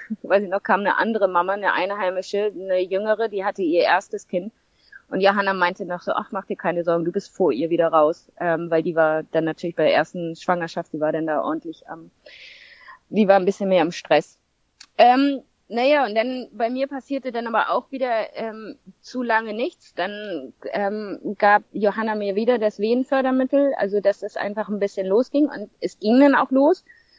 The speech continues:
Ich glaub, sowas ab eins war ich dann richtig in den, in den Wehen. Ähm, dann war aber das Problem, dass ich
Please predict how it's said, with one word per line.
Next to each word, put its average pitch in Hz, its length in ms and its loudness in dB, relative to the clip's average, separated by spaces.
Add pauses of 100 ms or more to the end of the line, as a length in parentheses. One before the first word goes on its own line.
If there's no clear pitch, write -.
(180)
Ich 196 140 -4
glaub, 202 200 4
sowas 208 260 2
ab - 180 -2
eins 214 360 2
war 226 120 6
ich 226 120 -2
dann 208 180 0
richtig 226 380 -2
in 208 120 -2
den, 196 300 -4
in 208 180 -2
den 190 220 -2
Wehen. 240 280 6 (720)
Ähm, 220 680 2 (240)
dann 226 340 4
war 262 100 6
aber 247 120 2
das 240 160 -4
Problem, 226 420 -6
dass 214 240 0
ich 214 300 -8